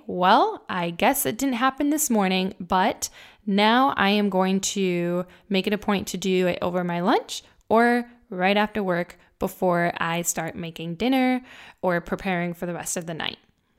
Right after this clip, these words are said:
right? Make your flex game really strong. Learn how to roll with,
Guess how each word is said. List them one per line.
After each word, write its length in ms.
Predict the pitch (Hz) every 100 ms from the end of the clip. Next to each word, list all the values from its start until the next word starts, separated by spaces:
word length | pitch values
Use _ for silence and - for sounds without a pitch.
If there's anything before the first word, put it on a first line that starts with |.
| _ -
right? 320 | 196 220 - _ _ _ _ _ _ -
Make 560 | 180 185 185 269 - -
your 380 | 196 196 202 196
flex 400 | - 185 180 -
game 500 | 247 247 262 277 294 -
really 460 | 175 180 185 180
strong. 640 | 170 - - 180 - - 202 - - - - _ -
Learn 340 | 196 208 240 262
how 220 | 247 262
to 760 | - - 208 190 185 185 185 - _
roll 720 | 196 185 175 180 202 269 349 330 -
with, 380 | 233 240 240